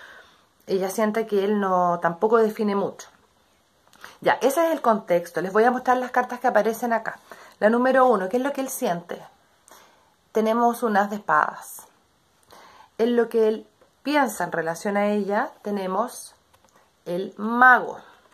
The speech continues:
¿Y qué es lo que él hará al respecto? El cuatro de espadas. Ya. Acá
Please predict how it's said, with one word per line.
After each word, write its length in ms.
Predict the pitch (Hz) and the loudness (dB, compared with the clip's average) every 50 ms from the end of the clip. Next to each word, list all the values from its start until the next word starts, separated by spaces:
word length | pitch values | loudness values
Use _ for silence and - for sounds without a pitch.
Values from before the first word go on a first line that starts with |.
| - _ _ _ _ _ _ _ - - _ _ _ _ _ _ _ _ _ _ _ _ _ _ _ _ _ _ _ _ _ _ - - - - - - - _ _ _ _ _ _ | -20 _ _ _ _ _ _ _ -14 -14 _ _ _ _ _ _ _ _ _ _ _ _ _ _ _ _ _ _ _ _ _ _ -20 -20 -20 -20 -20 -20 -20 _ _ _ _ _ _
¿Y 160 | - 233 214 | -12 -12 -12
qué 500 | - - 311 330 320 339 339 - 262 269 | -6 -4 0 2 2 2 2 2 2 2
es 160 | 285 277 - - | 2 0 -2 -6
lo 280 | 233 226 226 220 220 | -4 -4 -4 -4 -2
que 300 | - 226 220 214 214 220 | -2 0 0 2 2 2
él 100 | 233 233 214 | 2 2 0
hará 180 | 190 180 170 | 2 2 2
al 80 | 170 175 | 0 0
respecto? 680 | - 247 247 - - 330 320 - - - 262 277 - - - _ _ _ _ _ _ _ _ _ _ _ _ _ _ _ - _ _ _ _ _ _ _ _ _ _ | -2 -6 -6 -4 -4 -6 -6 -6 -4 -4 -2 -2 -2 -6 -14 _ _ _ _ _ _ _ _ _ _ _ _ _ _ _ -20 _ _ _ _ _ _ _ _ _ _
El 180 | 208 220 214 - | -6 -6 -6 -6
cuatro 640 | - - 254 262 269 269 269 269 277 277 277 - - | 0 4 6 6 6 4 0 -2 0 0 -2 -4 -8
de 400 | 190 180 185 202 208 220 214 214 _ _ | -10 -8 -4 -4 -4 -4 -6 -8 _ _
espadas. 800 | 190 180 - - _ - - - 185 - - - - - - - - _ _ _ _ _ _ _ _ _ _ _ _ _ _ _ _ _ - - - - - - _ _ _ | -12 -12 -12 -10 _ -8 -8 -8 -12 -16 -18 -18 -18 -18 -18 -18 -20 _ _ _ _ _ _ _ _ _ _ _ _ _ _ _ _ _ -20 -20 -20 -20 -20 -20 _ _ _
Ya. 300 | 175 165 160 - - - - _ _ _ _ _ _ _ _ _ _ _ _ _ _ _ _ - - - - _ | -4 -2 -2 -2 -2 -8 -14 _ _ _ _ _ _ _ _ _ _ _ _ _ _ _ _ -20 -20 -20 -14 _
Acá 540 | - 214 220 220 269 285 320 370 403 392 | 0 0 2 4 6 6 8 8 6 4